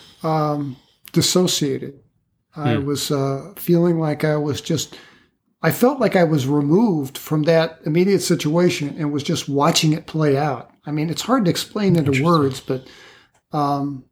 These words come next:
Speaker 1: I was semi-sedated. I know that. And I have no doubt that the emotions that we go through, 'cause this was an emotive event,
Speaker 2: Mm.
Speaker 1: but what we were feeling,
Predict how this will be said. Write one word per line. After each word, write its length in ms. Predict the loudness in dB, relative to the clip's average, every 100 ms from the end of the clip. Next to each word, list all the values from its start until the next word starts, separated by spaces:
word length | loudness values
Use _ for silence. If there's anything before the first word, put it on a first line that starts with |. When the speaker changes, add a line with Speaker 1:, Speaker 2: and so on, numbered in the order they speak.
| _ _ _
Speaker 1:
I 80 | 0
was 160 | 0 0
semi-sedated. 960 | 0 2 2 0 -2 2 2 0 -6 -12
I 80 | -6
know 220 | 0 2
that. 400 | 2 -2 -6 -12 _ _ _ _ _
And 160 | -8 -4
I 60 | 0
have 220 | 0 2
no 200 | 2 2
doubt 480 | 4 2 2 -4 -6
that 220 | -6 -2
the 100 | -2
emotions 520 | 2 2 2 0 -2
that 120 | -4
we 140 | -6 -6
go 200 | -6 -6
through, 260 | -8 -14
'cause 160 | -8 0
this 200 | 0 2
was 140 | 2 2
an 80 |
emotive 420 | 2 2 2 0 0
event, 380 | 2 2 2 -8 -20 -20 -6
Speaker 2:
Mm. 340 | 0 2 2 -4 -14 _
Speaker 1:
but 260 | -4 -4 -12 _ _
what 220 | 0 2
we 100 | 4
were 280 | 4 2 0 -4 -14
feeling, 600 | 0 2 2 -2 -6 -10